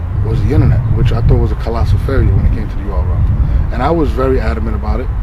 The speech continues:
I would speak on it. Like, you can't call me out and this shit not, you know, like, the U R L website's a piece of shit. It's trash. That's what you was supposed to be doing. You know what I'm saying? Like, that was your expertise from what I understood when we first got in. You know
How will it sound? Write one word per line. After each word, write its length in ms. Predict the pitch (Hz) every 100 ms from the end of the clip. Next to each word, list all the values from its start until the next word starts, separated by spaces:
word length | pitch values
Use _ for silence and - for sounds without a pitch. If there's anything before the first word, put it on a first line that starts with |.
| -
I 100 | -
would 120 | 127 120
speak 280 | - 113
on 160 | 107 113
it. 40 | 135 - - - - - - - - - - - -
Like, 280 | 107 107 101 - - - -
you 80 | 123
can't 300 | - 135 110
call 200 | 131 131
me 180 | 123 123
out 200 | 139 135 -
and 180 | - - - - -
this 80 | -
shit 220 | - -
not, 240 | - 113 - - -
you 80 | 143
know, 120 | 147
like, 180 | 143 123
the 80 | 117 123
U 120 | 147
R 60 | 147
L 60 |
website's 460 | 147 147 143 127 -
a 20 | -
piece 140 | 151
of 60 | -
shit. 300 | - 165 113 - - -
It's 80 | -
trash. 320 | 156 131 - - - - - - - - - - - -
That's 200 | 110 -
what 160 | 113
you 120 | 131 131
was 120 | 110
supposed 280 | - 123 107
to 80 |
be 60 | 110
doing. 180 | 104 160
You 60 | 120
know 1300 | - - - - - - - - - - - 143
what 0 |
I'm 60 | 156
saying? 240 | 185 190
Like, 140 | 131 101
that 120 | 117
was 160 | 139 131
your 80 |
expertise 360 | 135 120 - 123
from 300 | - 107 104
what 120 | 101
I 120 | 104 139
understood 380 | 117 101 -
when 80 | 110
we 60 | 104
first 240 | 110 101
got 180 | 101 98
in. 80 |
You 40 |
know 20 | 110